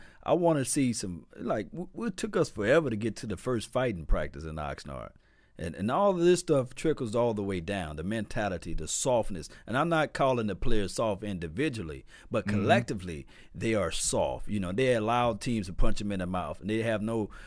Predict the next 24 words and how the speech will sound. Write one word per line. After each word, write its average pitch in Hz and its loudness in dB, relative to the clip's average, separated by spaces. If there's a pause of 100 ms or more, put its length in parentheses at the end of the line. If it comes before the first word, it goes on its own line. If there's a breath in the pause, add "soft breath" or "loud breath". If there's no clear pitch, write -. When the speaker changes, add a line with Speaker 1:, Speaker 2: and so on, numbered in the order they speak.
(120)
Speaker 1:
a 95 -4
way 107 2
of, 95 -2
uh, 101 0
shaking 110 -2
it 98 -2
off 104 2
and 101 -4
saying, 104 -2
"Okay, 107 -4
you 107 -2
punch - 6
me 117 -2
in 113 -2
my 117 0
mouth, 117 -2 (180 soft breath)
I'm 131 -2
gonna 123 -2
come 113 -4
back 107 2
and 92 -8
punch 110 4
you 123 -2
harder." 135 -2